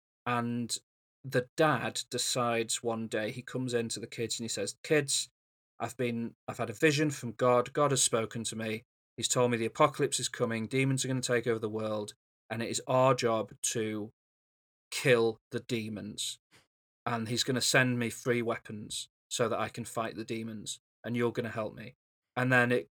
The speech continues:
and then there's a few other scenes, and the ch-, the, the younger son is like, "Ah, cool."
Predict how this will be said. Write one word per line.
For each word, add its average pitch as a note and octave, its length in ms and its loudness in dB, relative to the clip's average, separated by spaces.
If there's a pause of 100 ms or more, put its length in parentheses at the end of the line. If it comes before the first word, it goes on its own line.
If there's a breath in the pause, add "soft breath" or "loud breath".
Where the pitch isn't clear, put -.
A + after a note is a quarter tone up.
and B2 160 0
then B2 120 4
there's A2+ 100 0
a A2+ 40 -4
few D#3 200 4
other B2 100 2
scenes, A#2 400 4
and A#2 80 -4
the A2+ 60 -2
ch-, - 200 -4
the, A#2+ 140 -4 (540)
the C3 100 2
younger D3 300 10
son C3 220 6
is A2+ 100 4
like, A2 220 2
"Ah, F3 160 8
cool." E3 420 4